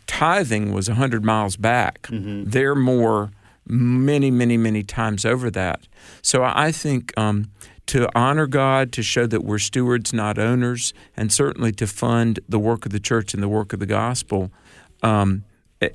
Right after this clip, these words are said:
Speaker 1: a Christian now in the church age should at least tithe and much, much more.
Speaker 2: Yeah.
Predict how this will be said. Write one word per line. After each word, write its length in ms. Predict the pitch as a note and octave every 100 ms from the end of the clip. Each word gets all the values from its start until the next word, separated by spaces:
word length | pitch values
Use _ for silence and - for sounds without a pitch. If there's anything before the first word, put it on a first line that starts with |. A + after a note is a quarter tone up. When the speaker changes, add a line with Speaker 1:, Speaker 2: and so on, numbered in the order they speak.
| -
Speaker 1:
a 200 | G#2 F#2+
Christian 680 | G2+ - C#3 - A2+ A2 - -
now 400 | A2 A#2+ A#2+ A#2
in 160 | G#2+
the 180 | G2+ G2
church 360 | G2 C#3 C#3 -
age 300 | G#2 G2+ G2
should 480 | - - A2 G2 G2+ - - _ _
at 360 | A#2 A#2 A2 -
least 760 | A2 A#2 C#3 C#3+ G#2 - - - _
tithe 540 | - G#2 F#2+ F2+ F2 -
and 180 | G2+ G#2+
much, 280 | G#2+ - -
much 300 | G#2+ G2+ -
more. 380 | G#2+ A2+ F#2+ -
Speaker 2:
Yeah. 260 | - G2+ F2